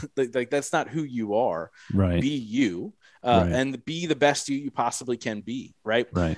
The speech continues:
Speaker 1: It's funny, as we try and be somebody else in our life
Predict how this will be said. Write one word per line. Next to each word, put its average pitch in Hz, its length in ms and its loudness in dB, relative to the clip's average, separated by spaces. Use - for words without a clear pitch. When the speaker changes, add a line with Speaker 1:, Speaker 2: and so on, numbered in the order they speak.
Speaker 1:
It's 123 120 -4
funny, 147 300 2
as 127 160 4
we 131 160 -2
try 127 440 2
and 117 200 0
be 113 160 -4
somebody 101 380 -2
else 98 220 -4
in 92 60 -8
our 87 120 -6
life 85 280 -6